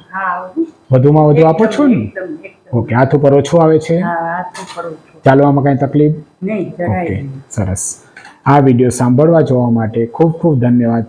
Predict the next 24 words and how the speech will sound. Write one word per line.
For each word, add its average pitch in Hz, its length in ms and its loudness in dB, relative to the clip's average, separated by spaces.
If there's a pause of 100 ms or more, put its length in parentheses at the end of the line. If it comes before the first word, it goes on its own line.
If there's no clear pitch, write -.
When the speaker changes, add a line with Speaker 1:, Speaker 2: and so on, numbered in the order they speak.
Speaker 2:
Thank 156 160 4
you 160 180 2
very 120 340 2
much. 117 200 -2 (340)
માસી, 135 240 2
તમને 131 260 2
સમય 147 300 2
ફાળવવા 131 400 2
માટે 120 480 -2 (400)
thank 135 300 2
you. 120 160 0 (840)
જય 139 160 4
ભારત, 117 300 2
જય 107 80 -2
Speaker 1:
તમારો 139 180 4
Speaker 2:
હિન્દ. 110 340 0 (840)
Speaker 1:
તમારો 240 680 0
પ્રેમ 247 360 0
ને 233 280 -2
લાગણી 233 500 -2
એટલા 233 260 -4
બધા 240 460 -2
છે 269 200 -4
ને 175 320 -4